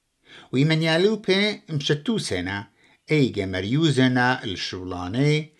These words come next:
وما تشوخنا المشكنة أميناي، وجشوقة مشكنة. ميقرا، واورزينسكي، اختجاي خيتا بمارلي.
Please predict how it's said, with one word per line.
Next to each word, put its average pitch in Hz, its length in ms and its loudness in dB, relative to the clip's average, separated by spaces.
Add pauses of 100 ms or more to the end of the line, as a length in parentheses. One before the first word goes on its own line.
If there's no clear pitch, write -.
(300)
وما 120 680 -2
تشوخنا 151 600 -2
المشكنة 127 960 -2
أميناي، 98 840 -2 (260)
وجشوقة 135 880 0
مشكنة. 92 640 -6 (680)
ميقرا، 120 760 -2 (460)
واورزينسكي، 139 1300 0 (180)
اختجاي 131 480 2
خيتا 113 380 -4
بمارلي. 107 760 -2